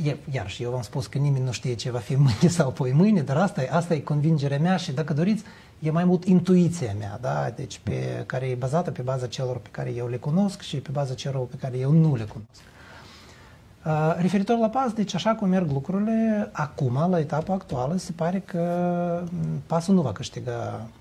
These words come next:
majoritatea în următorul Parlament. Da? Dar, iarăși, noi nu știm ce se va întâmpla mai departe, ce va fi mâine, poimâine, poimâine,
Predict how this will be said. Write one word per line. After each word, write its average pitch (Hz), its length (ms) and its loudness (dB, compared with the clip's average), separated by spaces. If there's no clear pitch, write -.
majoritatea 135 720 -4
în 156 340 2
următorul 127 380 -6
Parlament. 117 380 -6
Da? 151 180 -8
Dar, 131 120 -2
iarăși, 180 360 0
noi 143 200 -2
nu 185 220 4
știm 180 300 -2
ce 156 120 -6
se - 120 -8
va 135 100 -4
întâmpla 131 360 -6
mai 123 180 -8
departe, 156 400 -6
ce 139 160 -10
va 123 80 -6
fi 117 140 -10
mâine, 123 200 -6
poimâine, 151 460 0
poimâine, 165 640 0